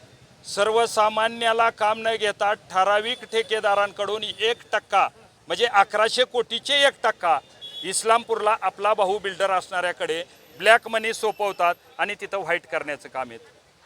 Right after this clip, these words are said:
त्याचे पुरावे, त्यांच्या प्रॉपर्टीचे पुरावे, उतारे, फ्लॅट, सोनं, गाड्या, हे जेवढ्या प्रॉपर्टी आहेत त्याच्यापैकी निम्म्या प्रॉपर्टीचे पेपर आमच्याकडे आलेले आहेत.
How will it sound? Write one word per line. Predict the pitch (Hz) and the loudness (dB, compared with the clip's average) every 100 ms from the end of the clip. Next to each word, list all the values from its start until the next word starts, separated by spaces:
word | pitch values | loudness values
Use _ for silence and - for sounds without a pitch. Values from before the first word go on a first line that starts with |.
| - _ | -20 _
त्याचे | 180 - 254 | 0 4 4
पुरावे, | - 240 226 202 147 - _ _ | 4 4 4 4 -2 -6 _ _
त्यांच्या | 185 180 214 | -8 -2 -2
प्रॉपर्टीचे | 208 208 214 233 240 233 240 | 0 0 0 -6 -6 -4 -2
पुरावे, | 220 220 185 170 170 _ _ | 0 2 2 0 -6 _ _
उतारे, | 170 214 240 233 208 | -8 0 4 4 2
फ्लॅट, | - 202 233 233 190 - | 0 0 4 4 2 -4
सोनं, | - 233 240 233 196 165 | -4 -4 0 0 0 -2
गाड्या, | 220 233 233 208 151 - - - | -2 2 4 4 2 -4 -20 -10
हे | 165 190 | -6 -6
जेवढ्या | 180 196 196 233 | -2 -2 0 0
प्रॉपर्टी | 233 226 208 208 190 208 | 2 0 -2 -4 -4 -4
आहेत | 214 | -4
त्याच्यापैकी | - 190 196 202 190 196 | -6 -6 -6 -8 -10 -12
निम्म्या | 190 190 208 | -12 -6 -6
प्रॉपर्टीचे | - 180 180 170 180 170 | -4 -6 -6 -10 -10 -12
पेपर | 175 170 170 | -10 -10 -6
आमच्याकडे | 165 165 165 156 156 | -4 -4 -8 -8 -4
आलेले | 156 151 147 | -2 -2 -2
आहेत. | 175 | 0